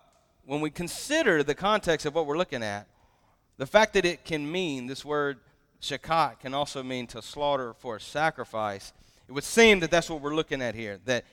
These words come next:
any animal that is killed in the camp or even outside the camp, and it's for,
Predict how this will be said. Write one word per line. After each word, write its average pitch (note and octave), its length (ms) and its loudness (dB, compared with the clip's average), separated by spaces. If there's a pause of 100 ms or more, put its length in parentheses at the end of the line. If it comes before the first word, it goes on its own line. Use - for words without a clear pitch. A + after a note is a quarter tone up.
(120)
any A3+ 260 4
animal F#3+ 500 6 (340)
that D3 320 6
is C#3 240 -4
killed E3+ 540 0 (580)
in A3 160 6
the A#3+ 60 4
camp E3+ 420 2
or E3+ 100 2
even F#3+ 160 4
outside G3 480 4
the E3 80 2
camp, D3+ 280 2
and C#3+ 120 -2
it's - 220 -4
for, G#3 540 2